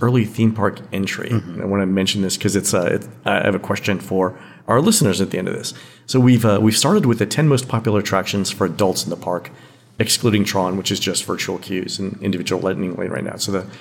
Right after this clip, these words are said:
Speaker 1: the ten attractions in alphabetical order are Big Thunder, Buzz Lightyear, Haunted Mansion,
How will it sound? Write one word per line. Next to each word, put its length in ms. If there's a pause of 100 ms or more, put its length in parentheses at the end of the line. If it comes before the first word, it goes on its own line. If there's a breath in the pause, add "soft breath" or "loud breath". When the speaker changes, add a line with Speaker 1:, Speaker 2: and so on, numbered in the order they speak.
(140 loud breath)
Speaker 1:
the 80
ten 180
attractions 600 (120)
in 180
alphabetical 680
order 420
are 400 (300 loud breath)
Big 120
Thunder, 360
Buzz 320
Lightyear, 420 (280)
Haunted 220
Mansion, 520